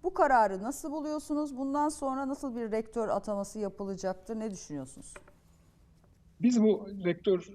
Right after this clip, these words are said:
Speaker 2: atamalarıyla ilgili üniversitenin kendi rektörünü seçmesi gerektiğini söylüyoruz. Bunu da açıklamıştık Sayın, e, Rektör atandığı zaman da. Fakat şu andaki yasalara göre rektörler, e, Cumhurbaşkanımız tarafından atanmaktadır. Dolayısıyla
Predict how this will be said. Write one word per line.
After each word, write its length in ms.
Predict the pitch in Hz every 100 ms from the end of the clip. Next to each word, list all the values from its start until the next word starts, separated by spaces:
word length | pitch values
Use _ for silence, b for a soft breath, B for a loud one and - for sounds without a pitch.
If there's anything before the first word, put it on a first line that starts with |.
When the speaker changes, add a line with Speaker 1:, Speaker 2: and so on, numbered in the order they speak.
| -
Speaker 2:
atamalarıyla 600 | - 170 156 170 180 160 151
ilgili 360 | 139 139 143
üniversitenin 580 | 170 180 196 190 151 165
kendi 320 | 160 156 165
rektörünü 380 | 143 - 139 160
seçmesi 400 | 160 135 139 165
gerektiğini 600 | 135 131 - 127 127 127
söylüyoruz. 680 | - - 135 131 139 160 -
Bunu 180 | 175 147
da 80 | 165
açıklamıştık 680 | 156 - - 135 127 - -
Sayın, 300 | 151 139 143 _ _ - -
e, 60 | 143
Rektör 460 | 135 135 135 143 131
atandığı 460 | 127 139 139 139
zaman 400 | 127 120 123 127
da. 160 | 196 208
Fakat 260 | 196 208 202
şu 180 | 233
andaki 340 | 185 151 143 190
yasalara 420 | 165 147 131 131
göre 320 | 131 143 214 - 190
rektörler, 680 | 160 - 135 143 180 - 160
e, 180 | 147
Cumhurbaşkanımız 680 | 143 160 139 131 - 135 131
tarafından 540 | - 135 127 139 131 135
atanmaktadır. 880 | 151 - 139 131 113 - 160 214 - 202
Dolayısıyla 560 | 208 156 - 156 185